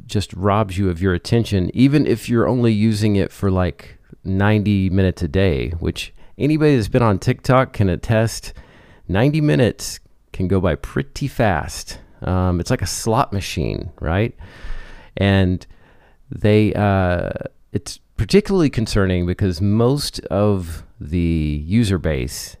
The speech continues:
is under the age of twenty-four, where your brain is still developing. And this is really a, a bad scenario because, you know, these are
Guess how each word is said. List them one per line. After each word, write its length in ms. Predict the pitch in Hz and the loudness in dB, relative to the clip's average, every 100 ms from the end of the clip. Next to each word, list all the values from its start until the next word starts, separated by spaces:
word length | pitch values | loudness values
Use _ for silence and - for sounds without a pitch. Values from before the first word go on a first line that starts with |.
| - | -8
is 160 | 87 101 | -2 2
under 200 | 101 92 | 2 2
the 140 | 90 | 0
age 180 | 87 85 | 0 -2
of 80 | 87 | -8
twenty-four, 800 | - 90 73 - 76 55 - - - _ _ | -6 -6 -4 -4 -4 -4 -10 -16 -20 _ _
where 300 | - 82 76 | -4 -2 -2
your 200 | 76 87 | -4 -8
brain 560 | 76 85 95 107 107 104 | -10 -4 0 2 2 0
is 180 | 65 87 | 0 -4
still 600 | - 98 90 80 78 73 92 - | -4 -2 0 0 -2 -6 -12 -10
developing. 840 | 76 78 117 101 76 65 - 87 - - - - - - - | -4 0 2 2 0 -8 -10 -14 -16 -20 -20 -20 -20 -10 -2
And 440 | 90 87 82 64 87 | 0 0 0 -4 -4
this 360 | 101 95 - - | -2 -2 -6 -4
is 480 | 95 90 80 - - _ _ _ _ _ - | -2 0 -2 -8 -18 _ _ _ _ _ -8
really 560 | 101 120 120 101 90 | 2 4 6 4 2
a, 180 | 87 87 | 0 0
a 160 | 85 82 | 0 -2
bad 360 | 95 98 92 | 0 0 0
scenario 800 | 80 - 80 90 90 78 69 58 | -2 -6 -2 2 2 0 0 -2
because, 640 | 58 - 90 76 - 87 - | -4 -6 -4 -4 -6 -12 -10
you 100 | 82 | -6
know, 100 | 80 | -4
these 220 | 87 90 | -4 -4
are 240 | 90 82 | -4 -4